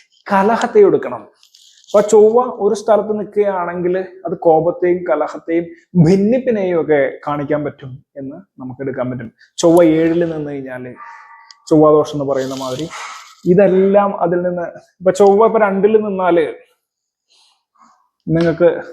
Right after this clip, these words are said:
കുടുംബത്തില് സമാധാനക്കേട്, കലഹം, ഏ, ആ, വക്രതയുള്ള ആളുകളുണ്ടാവും,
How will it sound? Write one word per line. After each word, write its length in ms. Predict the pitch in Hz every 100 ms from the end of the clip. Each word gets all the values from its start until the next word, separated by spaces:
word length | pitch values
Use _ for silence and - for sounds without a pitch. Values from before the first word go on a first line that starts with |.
| - 190
കുടുംബത്തില് 640 | 185 214 214 196 196 196 - - _ _ _ _ _ _ _ - 165 156 135 98 - -
സമാധാനക്കേട്, 1040 | 165 156 156 165 170 165 - 151 135 139 -
കലഹം, 600 | 147 147 147 139 131 - _ _ _ _
ഏ, 100 | 143 165 - _ _ _ _ _ _ _ _ 135
ആ, 160 | 127 127
വക്രതയുള്ള 600 | 143 - 185 180 175 160
ആളുകളുണ്ടാവും, 1000 | 156 147 147 143 143 135 131 123 - _